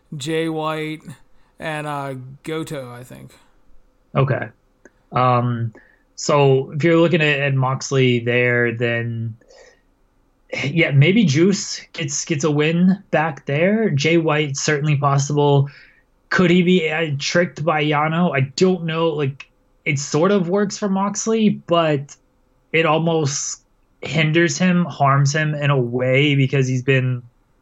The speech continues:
Speaker 2: presented like such a badass that if he's gonna fall, fall asleep against Toru Yano, it's, it's not the, the best presentation of him, but he's gotta pick up some losses somewhere around here, because if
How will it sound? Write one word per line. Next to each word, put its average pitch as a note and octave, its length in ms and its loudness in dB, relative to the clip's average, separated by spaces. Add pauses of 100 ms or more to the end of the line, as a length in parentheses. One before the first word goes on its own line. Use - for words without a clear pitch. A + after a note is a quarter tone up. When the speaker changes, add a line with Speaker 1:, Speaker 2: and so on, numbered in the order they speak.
(500)
Speaker 2:
presented C3 560 -2
like A#2 200 -8
such C3 220 -6
a C3 60 -4
badass B2+ 640 0
that A2+ 340 -6 (520)
if A#2 200 -2
he's B2+ 200 0
gonna A#2 420 0
fall, A#2 640 -2
fall A#2+ 260 0
asleep A#2 440 -2
against A2+ 360 -4
Toru A#2 260 0
Yano, A#2+ 480 2
it's, A2 300 -2
it's G#2+ 220 -8
not A2 340 -2 (560)
the, A#2+ 180 2
the G#2+ 120 2
best A2 400 -2
presentation B2+ 540 2
of C3 120 4
him, E3 160 4
but C3 260 0 (220)
he's F3+ 140 4
gotta A3 160 4
pick G3+ 160 0
up F#3+ 80 0
some D3+ 160 -4
losses B2+ 600 -4
somewhere C3+ 400 -2
around A2 280 -8
here, A2 180 -6
because A2+ 480 0
if A2+ 320 -8